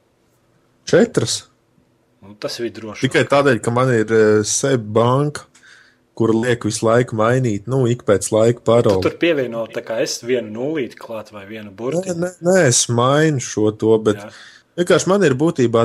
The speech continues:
Speaker 1: tā, ka man ir ne pārāk svarīgām vietām, man ir tādas, nu, ne īpaši grūta parole, nu, vienkārši tā.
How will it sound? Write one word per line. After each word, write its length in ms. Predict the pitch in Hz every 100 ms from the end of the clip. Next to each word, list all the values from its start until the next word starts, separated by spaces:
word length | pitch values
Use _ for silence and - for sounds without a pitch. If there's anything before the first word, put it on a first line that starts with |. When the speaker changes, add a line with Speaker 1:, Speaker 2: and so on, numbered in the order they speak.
| -
Speaker 1:
tā, 140 | 147 135
ka 100 | 110
man 180 | 117 120
ir 180 | 104 92 - - - - -
ne 120 | 117 135
pārāk 540 | 147 143 - 127 -
svarīgām 800 | - 120 147 147 110 107 98 101
vietām, 540 | 113 151 151 117 98 104
man 180 | 110 127
ir 120 | 107
tādas, 600 | - 101 95 98 98 -
nu, 360 | 131 170 160 127 _ _ _ _ _
ne 160 | 120 127
īpaši 580 | 131 156 160 151 131 123
grūta 420 | 131 147 170 -
parole, 440 | 139 151 156 123 135
nu, 100 | 220
vienkārši 560 | 262 - 95 95 -
tā. 280 | - 101 92